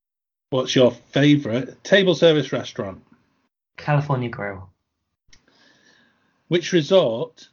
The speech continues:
Speaker 1: haven't you stayed at but want to more than anything else on earth?
Speaker 2: Grand Floridian.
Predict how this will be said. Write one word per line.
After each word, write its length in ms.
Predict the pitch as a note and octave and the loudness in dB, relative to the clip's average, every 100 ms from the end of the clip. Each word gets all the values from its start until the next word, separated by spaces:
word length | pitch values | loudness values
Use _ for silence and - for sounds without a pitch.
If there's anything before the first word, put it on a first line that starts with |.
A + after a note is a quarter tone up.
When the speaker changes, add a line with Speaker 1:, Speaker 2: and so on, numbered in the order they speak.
| _ _ _ | _ _ _
Speaker 1:
haven't 500 | - - C#3 C#3+ E3+ | -18 -10 -6 -4 -6
you 60 | D#3 | -8
stayed 320 | - D3+ G#2+ | -4 -2 -2
at 200 | A2+ - _ _ _ _ - | -8 -14 _ _ _ _ -14
but 180 | A#2+ B2 | -14 -12
want 420 | A2+ C3+ C#3+ C#3 | -6 -4 -4 -8
to 320 | - G#2+ G2 _ A2+ | -12 -12 -12 _ -12
more 180 | G#2+ | -10
than 200 | G#2+ A2 - | -6 -8 -2
anything 440 | A2+ B2 A#2+ C3+ A2+ | 2 2 0 -2 -2
else 260 | A2+ - | -4 -4
on 140 | A2 A2 | -4 -4
earth? 380 | G2+ D#2+ _ _ _ _ _ | -6 -10 _ _ _ _ _
Speaker 2:
Grand 280 | B2 B2 B2+ | -4 -2 -2
Floridian. 540 | B2+ A#2 A2+ G#2 G#2+ | -4 -6 -6 -10 -12